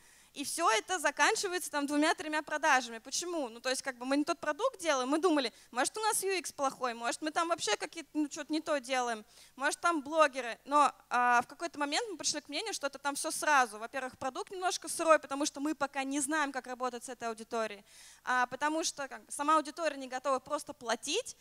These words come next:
то есть у нас половина аудитории не готова карту привязывать, да, вообще в России, а мы говорим о том, чтобы они ещё и из ВКонтакте покупали, непонятно где, непонятно у кого.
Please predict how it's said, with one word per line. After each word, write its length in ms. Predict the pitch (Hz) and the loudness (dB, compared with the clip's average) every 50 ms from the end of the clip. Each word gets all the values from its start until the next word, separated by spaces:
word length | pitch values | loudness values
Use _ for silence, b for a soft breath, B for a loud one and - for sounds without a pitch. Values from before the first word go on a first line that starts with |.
| b b b | b b b
то 60 | - | -10
есть 140 | 294 - - | -10 -6 -2
у 20 | 311 | 0
нас 180 | 302 302 302 | 0 0 0
половина 300 | - - 294 302 302 294 | -2 -2 -2 0 0 0
аудитории 300 | 277 269 311 392 440 370 | -2 -2 -2 -6 -4 -4
не 60 | 320 | -6
готова 240 | 254 254 - 320 330 | -8 -6 -6 -6 -4
карту 360 | - - 294 262 254 - 254 | 2 6 6 6 6 4 -4
привязывать, 640 | 233 - 240 233 220 220 214 208 202 202 190 202 - | -6 -6 -8 -6 -4 -4 -4 -4 -6 -12 -16 -14 -6
да, 180 | 220 185 392 453 | 0 2 2 4
вообще 280 | 392 285 - - 269 | 2 0 -2 -4 -6
в 60 | 233 226 | -6 -6
России, 360 | 233 247 - - 269 240 220 | -6 -6 -4 -4 -4 -4 -4
а 100 | 202 220 | -4 -4
мы 120 | 247 311 403 | -4 -4 -4
говорим 300 | 349 359 320 294 269 254 | -4 -2 -2 0 -2 0
о 40 | |
том, 140 | 247 302 381 | -2 -2 -4
чтобы 220 | 339 - 269 247 247 | -4 -8 -10 -12 -8
они 140 | 262 285 | -6 -6
ещё 180 | 330 - - 277 | -6 -6 -6 -6
и 320 | 285 294 269 254 240 233 | -6 -6 -6 -8 -12 -14
из 100 | 240 226 | -16 -18
ВКонтакте 600 | - - - 269 277 294 - 285 254 - - 233 | -18 -10 -6 -6 -6 -2 0 0 0 0 -4 -14
покупали, 440 | - 220 - 233 - 285 349 440 392 | -18 -18 -20 -10 -4 0 0 0 2
непонятно 520 | 349 294 269 - 262 262 269 262 - 247 233 | 0 0 0 0 -2 0 0 -2 -2 -4 -14
где, 160 | 226 226 302 | -6 -4 -4
непонятно 480 | 370 359 302 - 254 254 269 - 277 262 | -4 -4 -6 -8 -8 -10 -8 -8 -8 -10
у 40 | 262 | -6
кого. 360 | - 254 233 220 214 202 | -8 -8 -6 -6 -6 -6